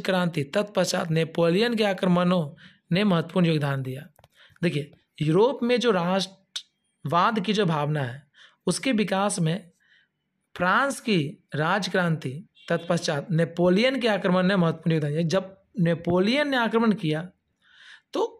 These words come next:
उसके द्वारा जो विचारधारा फैलाए गए वो काफ़ी इंपॉर्टेंट रहा। फ्रांस की राजक्रांति के रूप में। मतलब फ्रांस में जो क्रांति फैली, वो फ्रांस में जो क्रांति फैली उसका मेन जड़ कौन था?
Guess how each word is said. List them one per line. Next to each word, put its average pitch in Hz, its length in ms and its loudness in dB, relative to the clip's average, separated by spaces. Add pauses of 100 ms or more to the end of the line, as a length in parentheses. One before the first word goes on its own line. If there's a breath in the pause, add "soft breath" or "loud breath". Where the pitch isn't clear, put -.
(140)
उसके 294 500 -2
द्वारा 247 280 0
जो 240 140 0
विचारधारा 180 720 0
फैलाए 143 340 -4
गए 135 160 -12 (580 loud breath)
वो 269 260 2
काफ़ी 208 360 -2
इंपॉर्टेंट 170 640 0
रहा। 131 220 -6 (920)
फ्रांस 202 440 0
की 208 180 -2 (400)
राजक्रांति 156 680 0
के 151 60 -2
रूप 139 200 -4
में। 127 120 -14 (1040)
मतलब 233 360 -2
फ्रांस 202 320 0
में 233 120 0
जो 254 120 0
क्रांति 185 480 0
फैली, 175 440 -2 (600)
वो 220 80 2
फ्रांस 226 480 -2
में 262 320 -2
जो 233 100 0
क्रांति 208 400 0
फैली 185 260 2
उसका 214 200 -2
मेन 220 400 4
जड़ 233 200 2
कौन 220 240 2
था? 233 160 -4